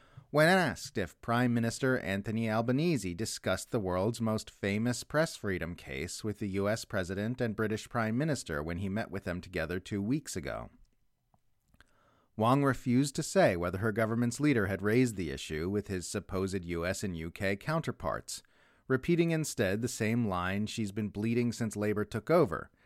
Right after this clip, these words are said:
that the Assange case has dragged on long enough and should be brought to a close. Which, if you listen carefully, isn't actually a statement in favor of releasing the Australian WikiLeaks founder or blocking extradition.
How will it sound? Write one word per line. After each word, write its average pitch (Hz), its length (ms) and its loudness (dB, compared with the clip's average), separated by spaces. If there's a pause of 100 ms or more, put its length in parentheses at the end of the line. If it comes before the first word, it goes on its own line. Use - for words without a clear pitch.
(320)
that 104 160 2
the 98 120 2
Assange 113 540 2
case 107 360 0
has 107 180 -2
dragged 117 460 4
on 127 300 4
long 117 260 4
enough 95 520 0
and 85 180 -4
should 104 200 0
be 110 120 0
brought 87 280 0
to 98 120 -4
a 98 60 0
close. 82 680 2 (840)
Which, 143 340 4
if 170 200 2
you 180 100 4
listen 190 340 4
carefully, 151 520 4
isn't 190 240 2
actually 180 500 2
a 139 40 4
statement 107 500 4
in 107 100 0
favor 120 420 4
of 120 100 4
releasing 120 580 2
the 92 140 0
Australian 92 600 0
WikiLeaks 120 520 -2
founder 85 400 -2
or 117 120 2
blocking 98 460 -2
extradition. 147 800 0